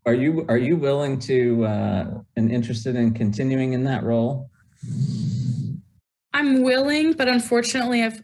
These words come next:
Speaker 2: I'm balancing three jobs now, which is very different from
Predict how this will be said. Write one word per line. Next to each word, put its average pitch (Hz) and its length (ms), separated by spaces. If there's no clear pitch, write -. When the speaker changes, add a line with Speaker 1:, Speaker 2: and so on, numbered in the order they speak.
Speaker 2:
I'm 208 200
balancing 208 500
three 196 240
jobs 196 360
now, 240 200
which 202 180
is 175 140
very 339 300
different 214 400
from 196 400